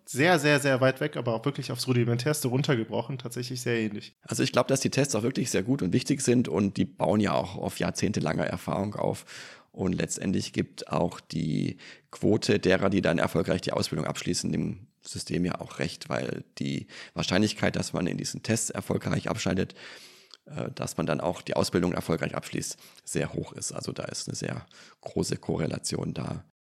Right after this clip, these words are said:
Speaker 1: Ja, ich weiß nicht, wie hoch die Zahlen bei der, bei euch sind oder auch tatsächlich bei uns, aber sie ist deutlich über neunzig Prozent. Also Ausbildungsabbrecher und Leute, die durchfallen, haben, haben wir wirklich sehr wenige. Also einstelliger Prozentsatz.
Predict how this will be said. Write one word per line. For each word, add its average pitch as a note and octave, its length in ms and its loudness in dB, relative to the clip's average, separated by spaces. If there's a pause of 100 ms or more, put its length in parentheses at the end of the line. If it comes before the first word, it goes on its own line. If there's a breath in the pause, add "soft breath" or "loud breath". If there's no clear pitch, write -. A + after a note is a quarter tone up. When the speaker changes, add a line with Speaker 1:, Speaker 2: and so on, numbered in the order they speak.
(100)
Speaker 1:
Ja, A2 180 2
ich G#2+ 120 -2
weiß A#2 200 4
nicht, A#2+ 140 2
wie A#2 100 6
hoch A#2+ 160 6
die A#2+ 100 -6
Zahlen A#2+ 320 4
bei A#2 100 4
der, A2+ 280 2
bei A2 180 0
euch C3+ 220 4
sind B2+ 180 -2
oder A#2+ 260 2
auch B2+ 120 -4
tatsächlich B2 460 -4
bei A#2+ 100 2
uns, B2 180 2
aber A#2 200 0
sie G#2+ 120 -4
ist - 140 -6
deutlich A#2 300 -2
über B2 200 -6
neunzig A#2+ 340 -4
Prozent. B2 360 -2
Also A2+ 180 -4
Ausbildungsabbrecher B2 1700 0
und B2 160 0
Leute, A#2+ 280 2
die A2 120 -2
durchfallen, E3 640 0 (320 loud breath)
haben, G#2+ 300 -6
haben A2 160 -2
wir G2 140 -4
wirklich B2 420 -2
sehr G#2+ 840 -2
wenige. F#2+ 440 -10 (100)
Also G2 540 -6 (280)
einstelliger A#2+ 600 0
Prozentsatz. - 640 -8